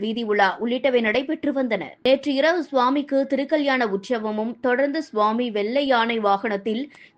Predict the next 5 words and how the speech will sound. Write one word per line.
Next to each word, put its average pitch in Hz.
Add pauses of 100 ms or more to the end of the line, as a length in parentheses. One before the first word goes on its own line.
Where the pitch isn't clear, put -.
திருவீதி 311 (140)
உலா 240
வரும் 233
நிகழ்ச்சியில் 220
நடைபெற்றது. 196